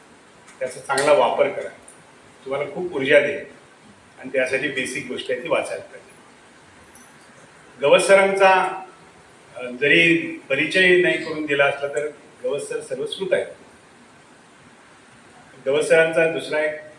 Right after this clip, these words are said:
महत्त्वाचा जो भाग आहे तो म्हणजे त्यांच्या,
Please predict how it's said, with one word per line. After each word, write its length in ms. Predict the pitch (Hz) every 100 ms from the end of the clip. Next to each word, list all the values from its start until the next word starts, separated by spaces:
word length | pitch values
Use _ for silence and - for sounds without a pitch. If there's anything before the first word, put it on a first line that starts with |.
| - -
महत्त्वाचा 500 | 123 127 143 151 143 - - - -
जो 80 | 131
भाग 240 | 123 127 135
आहे 240 | 135 139
तो 60 | 135
म्हणजे 400 | 135 139 151 - - -
त्यांच्या, 640 | 127 120 139 147 143 147